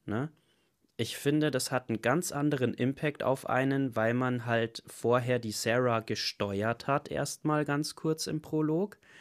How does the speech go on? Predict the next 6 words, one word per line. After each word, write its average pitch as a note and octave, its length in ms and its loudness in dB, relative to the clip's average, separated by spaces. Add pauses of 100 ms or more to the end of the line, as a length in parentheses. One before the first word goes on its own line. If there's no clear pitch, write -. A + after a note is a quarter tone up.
(440)
und A2 260 2
dann G#2+ 600 2
den G#2 180 -2
Joel, D3+ 520 2 (460)
und, B2+ 440 2
äh, A#2 580 4